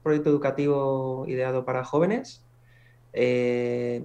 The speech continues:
bueno, y también, eh, me dedico al tema de inversión inmobiliaria y personal shopper.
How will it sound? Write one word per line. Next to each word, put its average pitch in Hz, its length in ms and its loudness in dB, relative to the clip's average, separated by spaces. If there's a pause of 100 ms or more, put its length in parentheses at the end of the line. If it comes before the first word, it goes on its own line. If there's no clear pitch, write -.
bueno, 127 420 -2
y 131 140 -4
también, 127 640 0
eh, 120 440 2
me 117 100 0
dedico 117 320 4
al 113 140 2
tema 117 200 2
de 117 80 2
inversión 117 340 -2
inmobiliaria 123 680 4
y 120 60 4
personal 117 380 0
shopper. - 360 -6